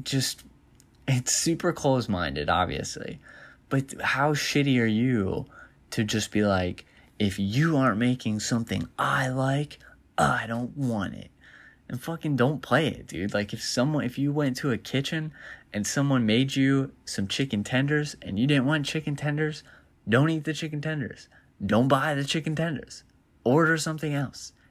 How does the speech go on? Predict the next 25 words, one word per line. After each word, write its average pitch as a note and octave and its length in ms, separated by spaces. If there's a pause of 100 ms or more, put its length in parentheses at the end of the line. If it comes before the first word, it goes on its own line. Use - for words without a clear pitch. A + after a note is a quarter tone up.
(120)
Get C3 200
something D3+ 340
else D3 220
you C#3 80
do C#3+ 140
like. - 360 (540)
Why A#2 220
the E3 100
fuck E3 300
is C#3+ 140
it C#3 120
the A#2+ 80
developer's G#2+ 960
responsibility A#2 920
to - 160
cater C3 520
a B2 80
story A#2 500
towards G2 440
you? F#2+ 400 (840)
I A#2+ 320
think G2+ 260 (240)
that F2+ 180
shit's - 280
dumb. G1+ 360